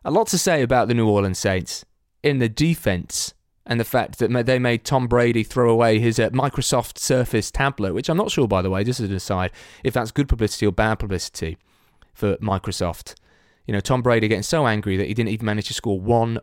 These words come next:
point against the Saints and he threw away his tablet. Um,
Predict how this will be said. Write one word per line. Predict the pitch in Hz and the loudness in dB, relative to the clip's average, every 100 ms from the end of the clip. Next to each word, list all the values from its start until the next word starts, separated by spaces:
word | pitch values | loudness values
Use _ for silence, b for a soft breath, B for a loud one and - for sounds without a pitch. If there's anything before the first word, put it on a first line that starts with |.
| - | -4
point | 120 98 95 | -2 -2 -4
against | 104 101 90 - | -4 -4 -4 -6
the | 101 | -6
Saints | 95 87 87 | -4 -4 -6
and | 98 | -8
he | 90 | -8
threw | - 110 | -2 0
away | 104 95 92 | 0 0 -2
his | 98 | -6
tablet. | - 85 82 87 - b b b b b b b | -8 -6 -4 -6 -8 b b b b b b b
Um, | 92 87 87 85 92 | -2 0 -2 -4 -8